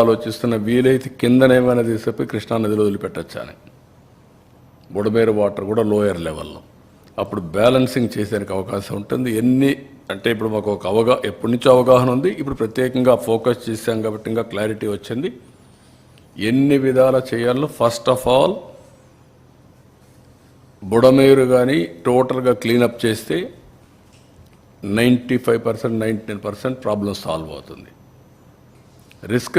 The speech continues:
లేకుండా ఉండడానికి ఏమేం చేయాలనో ప్రత్యామ్నాయాలు కూడా ఆలోచించి ఇంకా కొంచెం ప్రికాషన్ తీసుకుంటాం. కొంతమంది సజెస్ట్ చేస్తున్నారు, బుడమేరుకు పైనే ఒక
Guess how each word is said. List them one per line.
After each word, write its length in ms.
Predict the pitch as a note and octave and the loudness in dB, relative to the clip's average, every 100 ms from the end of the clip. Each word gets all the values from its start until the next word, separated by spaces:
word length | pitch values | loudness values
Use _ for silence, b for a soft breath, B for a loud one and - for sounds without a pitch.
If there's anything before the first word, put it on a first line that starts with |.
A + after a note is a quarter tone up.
| D#3+ | 6
లేకుండా 400 | D3 D3 C#3 C3+ C3 | 6 6 4 6 4
ఉండడానికి 460 | B2+ B2+ B2+ B2 A#2+ | 4 2 2 2 0
ఏమేం 240 | B2 A#2 A2+ | 0 0 0
చేయాలనో 360 | A#2 A#2 C3 E3+ - - | 0 2 2 -2 -4 -6
ప్రత్యామ్నాయాలు 600 | G#2+ - A#2 A2+ G#2+ G#2 | -2 2 2 2 -2 -2
కూడా 100 | G#2 G2+ | 0 0
ఆలోచించి 420 | G2+ G#2 G2+ - D#3 - A#2 | 0 -2 -4 -4 -6 -6 -6
ఇంకా 220 | A#2 - A#2 | -4 -4 -2
కొంచెం 220 | A2+ G#2 D#3+ | -2 -4 -4
ప్రికాషన్ 480 | G#2 A2+ A2 - G2+ F2+ | -2 0 0 0 -6 -8
తీసుకుంటాం. 440 | F2+ - F2 F#2 F2 | -12 -12 -10 -10 -6
కొంతమంది 320 | G2 G#2 A2 - | -4 -4 -4 -2
సజెస్ట్ 280 | G#2 G2+ - | -2 -2 -6
చేస్తున్నారు, 440 | F#2+ - F2 D2+ - _ b b b _ E2+ | -8 -8 -10 -10 -14 _ b b b _ -2
బుడమేరుకు 420 | G#2+ A2+ A#2 A2+ - | 0 2 2 0 0
పైనే 320 | G#2+ A2 A2 | 0 0 0
ఒక 80 | G2+ | -2